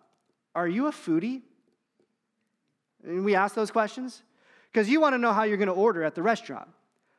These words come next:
You wanna need, you wanna need to know if you gotta be the picky person who's gonna try and, like, dress up their meal or order off the menu, or if you can just be someone who says, "I want a number five."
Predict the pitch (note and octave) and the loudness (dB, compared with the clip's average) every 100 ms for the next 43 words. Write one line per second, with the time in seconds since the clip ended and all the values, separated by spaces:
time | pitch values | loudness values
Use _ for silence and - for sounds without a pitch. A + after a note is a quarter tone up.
0 | _ - C4 C4+ A#3 A3+ G#3+ D4 C#4+ A3+ | _ 0 2 2 0 -2 0 2 2 0
1 | G#3+ G3+ G3+ G3 G3+ A3+ G#3 G3 E3 D#3 | 0 2 2 2 0 0 2 0 -2 0
2 | A#3 A#3 G#3+ G3+ F#3+ F#3+ F#3 E3+ F#3 D#3+ | -2 -2 -4 -2 -2 0 -2 0 -2 0
3 | G3+ F#3 F3+ E3+ D3 D#3 G3 F#3+ G3+ F#3+ | 0 0 0 -2 -2 0 0 0 -2 0
4 | F#3 E3 F#3 G#3 E3 D#3 G3 D#3+ F#3 F#3 | 0 0 0 2 0 0 0 2 0 -2
5 | F3 D#3+ F3+ G#3 D#3+ D#3+ A3 B3 G3 G3+ | -2 -2 0 0 -2 -2 -4 -4 -6 -6
6 | F#3 F#3+ E3+ F3 E3+ F3+ E3+ D#3 C#3 - | -6 -4 -2 -2 -2 0 0 -2 -6 -4
7 | D3+ A2 | -4 -4